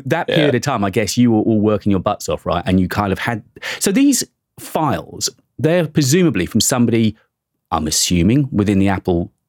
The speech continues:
Speaker 1: hardware chain, supply chain, that gets in touch with one of you guys and said, "Look, I've got some details that you may be interested in." Is that kind of how it would all start?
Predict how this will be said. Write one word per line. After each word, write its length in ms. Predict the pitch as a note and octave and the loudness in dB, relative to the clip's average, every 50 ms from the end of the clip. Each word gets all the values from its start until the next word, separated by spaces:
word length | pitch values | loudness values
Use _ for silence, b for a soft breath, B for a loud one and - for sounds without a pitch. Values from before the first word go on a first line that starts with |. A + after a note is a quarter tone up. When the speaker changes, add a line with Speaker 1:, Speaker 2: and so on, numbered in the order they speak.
| _ _ _ _ _ _ - - | _ _ _ _ _ _ -16 -12
Speaker 1:
hardware 500 | - - - F2+ F#2 G2 F2 G2+ G2+ G2 | -8 -4 -2 0 0 0 2 2 0 0
chain, 720 | F#2 - - G#2 G2+ G2+ G#2 G#2 G2+ G#2 - - F#2+ G#2 - | 0 0 -2 0 2 2 2 2 2 0 0 -2 -6 -6 -4
supply 460 | - - - - - F#2+ F#2 G2+ G2 | -4 -6 -6 -2 -2 0 2 2 0
chain, 400 | F2+ - G#2 G2 G2+ G#2 G2+ G2 B B B B B B B | 0 0 0 2 2 2 0 -2 B B B B B B B
that 80 | - A2 | -2 0
gets 240 | - C3 C3 - - | 0 0 0 2 2
in 100 | B2+ A2+ | 0 0
touch 340 | - - A2+ A2 - - - | 0 0 -2 -4 -4 -4 -2
with 220 | A2+ G#2+ G#2 G2 | 0 2 2 2
one 240 | F#2 F2+ G#2 G#2 G2+ | 2 0 0 0 0
of 80 | F#2+ F2+ | 0 2
you 140 | G2+ F#2+ | 2 0
guys 260 | E2+ G2 F#2 F2 F2+ F2+ | 2 0 0 0 0 0
and 60 | F2+ | 0
said, 100 | F#2+ G#2 | 0 2
"Look, 180 | G2 F#2 - - | 2 0 0 0
I've 160 | G#2 A2 A2 | -2 -2 0
got 160 | G#2 A#2 G#2+ - | 0 -2 -2 0
some 120 | - G2 | 0 0
details 520 | F2 G#2+ G2+ G2 - F2+ E2+ E2+ E2 - | 2 2 0 0 0 0 -2 -2 -2 -2
that 100 | - F2+ - _ _ _ - | -6 -6 -8 _ _ _ -2
you 160 | - F#2+ F2+ | 2 2 4
may 300 | F2 E2+ F2+ F#2+ G2+ G2 | 4 4 4 4 2 2
be 120 | E2+ F2+ G#2 | 2 2 2
interested 520 | G2+ G2+ F#2 - D2+ D2+ - - - - | 2 2 0 0 -2 -4 -4 -8 -8 -10
in." 160 | D#2 D2+ - | -10 -10 -8
Is 160 | - - G#2 G#2 | -4 -2 -2 0
that 180 | C3 C3+ - | 0 -2 -4
kind 300 | - - C#3 C#3 C3+ B2+ | -2 -2 0 2 2 2
of 60 | A#2 | 0
how 220 | - - - C3 A#2+ | 0 -2 -2 0 0
it 100 | A#2 - | 0 0
would 100 | A2 G#2+ | 0 2
all 140 | A#2+ A2+ G#2 | 2 2 0
start? 440 | - - - - A2 D#2+ D2+ - | 0 -2 -2 -4 -4 -4 -4 -8